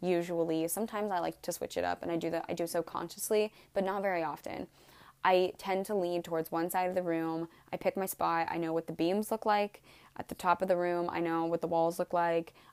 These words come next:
um, I know where the lights are, I know where the clock is, and then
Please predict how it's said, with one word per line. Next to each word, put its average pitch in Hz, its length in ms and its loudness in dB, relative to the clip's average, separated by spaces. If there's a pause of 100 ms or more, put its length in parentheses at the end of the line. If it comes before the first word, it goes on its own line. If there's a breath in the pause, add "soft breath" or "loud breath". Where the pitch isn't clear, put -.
(120)
um, 175 240 0
I 170 120 -2
know 165 400 -2 (160)
where 170 260 4
the 175 200 2
lights 170 300 2
are, 170 380 2 (300 loud breath)
I 190 100 0
know 180 140 4
where 170 120 4
the 170 80 -4
clock 165 320 0
is, 160 480 0 (720 soft breath)
and 180 200 2
then 170 440 0